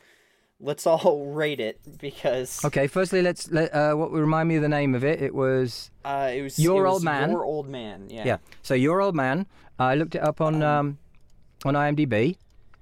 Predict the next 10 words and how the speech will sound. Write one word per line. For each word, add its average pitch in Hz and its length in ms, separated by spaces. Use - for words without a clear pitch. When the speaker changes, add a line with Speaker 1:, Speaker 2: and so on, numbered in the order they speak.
Speaker 2:
and, 120 520
uh, 117 440
interesting 170 520
bunch 165 300
of 143 180
people. 139 520
Speaker 1:
Yes, 156 800
Speaker 2:
Um, 123 140
Speaker 1:
yeah. 123 280
Speaker 2:
I, 143 140